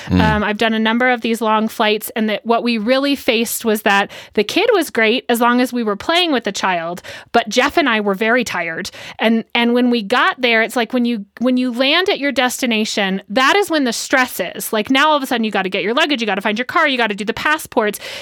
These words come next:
Speaker 2: If both of you have not slept and you've entertained this child who inevitably will want to sleep, like,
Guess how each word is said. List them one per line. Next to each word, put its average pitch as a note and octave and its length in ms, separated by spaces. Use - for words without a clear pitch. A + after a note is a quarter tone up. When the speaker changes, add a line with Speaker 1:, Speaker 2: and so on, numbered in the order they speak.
Speaker 2:
If B3+ 240
both D#4 300
of F#4+ 120
you D4+ 180
have C4 200
not A3+ 300
slept - 500
and C#4 320
you've C#4 220
entertained B3+ 540
this A#3 200
child G#3 380
who C4 100
inevitably C4 460
will A#3 120
want A3 200
to B3 80
sleep, G#3+ 360
like, F#3 300